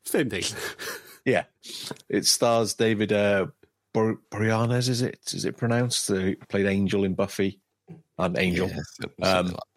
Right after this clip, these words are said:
Speaker 2: and he's the leader of a seal team sort of thing. And it's, it's a bit cheesy in places, but the action's really good. Um,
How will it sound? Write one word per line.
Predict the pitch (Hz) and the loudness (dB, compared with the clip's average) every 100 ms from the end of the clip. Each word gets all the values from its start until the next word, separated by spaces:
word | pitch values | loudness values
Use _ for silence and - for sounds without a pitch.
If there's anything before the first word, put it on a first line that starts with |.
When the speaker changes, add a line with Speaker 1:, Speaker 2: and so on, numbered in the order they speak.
| _ _ - | _ _ -2
Speaker 2:
and | 98 | 0
he's | 101 101 | 2 2
the | 98 | 2
leader | 98 95 92 | 0 0 0
of | 90 | -2
a | 90 | 0
seal | - 98 92 | 0 0 0
team | - 85 82 | -2 -2 -2
sort | - 85 | -2 -4
of | - | -4
thing. | 85 82 | -4 -4
And | 85 | -4
it's, | - - - _ _ - | 0 0 -2 _ _ -4
it's | - | -4
a | |
bit | - 139 - | 0 -2 -2
cheesy | - 120 117 107 110 | -2 0 2 2 2
in | 107 | 0
places, | 110 113 - 117 104 | 0 -2 0 -2 -2
but | - 92 | -2 -2
the | 110 | 2
action's | 107 - - 101 92 | 0 0 0 0 2
really | 101 95 | 2 2
good. | 95 101 101 - _ _ _ _ _ - | 2 0 0 -6 _ _ _ _ _ 0
Um, | 90 90 87 87 | 2 2 -2 -4